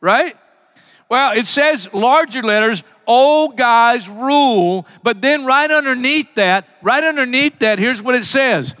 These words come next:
"On permanent vacation." And I don't know if Pete saw that when he bought the shirt. He's a guy too. He probably didn't notice it. Now, I like the "old guys rule,"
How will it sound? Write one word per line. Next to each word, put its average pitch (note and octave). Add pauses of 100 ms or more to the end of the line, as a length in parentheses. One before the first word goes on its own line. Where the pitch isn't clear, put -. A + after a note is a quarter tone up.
(440)
"On G3 (120)
permanent D4 (340)
vacation." F3+ (2000)
And A4+
I -
don't A#3+
know B3
if A#3+
Pete D#4
saw F#3
that C#3
when C3+
he C3+
bought B2+
the B2
shirt. G2+ (680)
He's A3
a D#3+
guy D3+
too. A#3
He G3
probably D#3
didn't G#3
notice C#4
it. - (1200)
Now, A#3+
I C#4
like C4+
the G3
"old A3
guys G#3
rule," G3